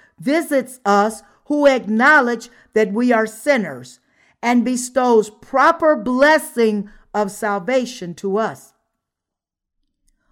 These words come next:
Where should we go then? We must go to Jesus Christ, our Savior. Jesus came to this world to save you and me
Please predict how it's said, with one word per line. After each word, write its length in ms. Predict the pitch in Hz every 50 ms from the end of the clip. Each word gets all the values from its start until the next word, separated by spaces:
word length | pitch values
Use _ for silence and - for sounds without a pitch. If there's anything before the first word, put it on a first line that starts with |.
| _ _ -
Where 320 | 180 185 254 285 302 311
should 260 | 302 - 320 311 254
we 160 | 269 311 311 247
go 300 | 220 294 311 339 370 311
then? 480 | 240 214 190 175 160 139 131 135 131 _ _ _ _ _ _ _ _ _ _ _ _ _ _ _ _ _ _
We 180 | 185 196 254 269
must 380 | 247 262 269 262 - - 180
go 340 | 156 220 269 302 330 370 381 -
to 220 | - - 269 240
Jesus 540 | - - - 254 277 294 277 - 302 311 311
Christ, 640 | - - - 294 254 226 214 214 214 - - _ -
our 180 | - 202 208 202
Savior. 680 | 202 - - 214 220 240 247 - 147 - - _ _ _ _ _ _ _ _ _ _ _ _ _ _ _ _ _ _ _
Jesus 540 | _ - 262 302 349 370 - 359 349 311 -
came 360 | - - 269 262 262 262 240
to 140 | 247 - 240
this 260 | 214 233 226 226 226
world 460 | 220 233 233 220 196 180 175 175 175 _ _ _ _ _ _ _ _ -
to 140 | 262 269
save 600 | 240 247 - - 269 277 294 302 302 320 294 233
you 220 | 247 277 302 302 285
and 320 | 277 294 320 311 254 226
me 360 | 208 214 208 196 175 175 175